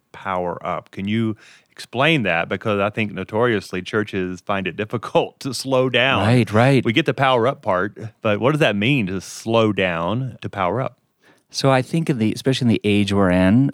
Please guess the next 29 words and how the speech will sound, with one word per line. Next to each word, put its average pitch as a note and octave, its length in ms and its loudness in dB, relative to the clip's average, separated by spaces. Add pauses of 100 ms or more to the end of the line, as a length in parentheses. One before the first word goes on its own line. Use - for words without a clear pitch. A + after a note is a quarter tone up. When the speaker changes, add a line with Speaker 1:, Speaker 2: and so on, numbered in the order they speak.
Speaker 2:
of F2 540 2
living G2+ 340 4
kind G2+ 140 0
of F#2 60 2
this E2+ 100 -2
hurried F#2+ 320 0
life, F2 480 -2 (580)
I G#2 80 -4
think G#2 160 -2
we G#2 100 4
have F#2+ 100 4
a - 40 -10
propensity G2 720 0 (220)
to - 100 -10
be A#2 100 0
distracted G#2+ 560 -4
and F2 120 -6
not G#2 200 -6
slow G#2 340 -8
down F#2 340 -6 (480)
enough F#2+ 640 0 (480)
to C3 120 4
really A#2 680 4
kind A#2+ 200 0
of G2+ 440 -2
look A#2+ 180 4
at - 80 -2
the A2+ 80 -2
landscape G2 760 -2